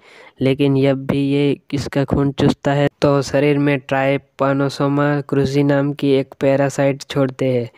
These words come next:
जिससे चगास नाम की एक बीमारी होने का खतरा रहता है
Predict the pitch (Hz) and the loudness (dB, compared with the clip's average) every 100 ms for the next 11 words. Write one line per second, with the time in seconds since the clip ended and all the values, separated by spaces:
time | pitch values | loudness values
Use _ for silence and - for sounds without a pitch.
0 | - _ 143 135 151 135 139 135 143 135 | -20 _ -4 -2 0 0 0 0 0 -2
1 | 135 135 139 139 143 139 139 139 139 139 | -2 0 -2 -2 0 0 0 0 2 2
2 | 135 135 135 135 135 - 131 143 135 131 | 2 0 0 0 -2 -2 -4 0 0 2
3 | 127 123 123 123 120 | 0 -2 -4 -4 -4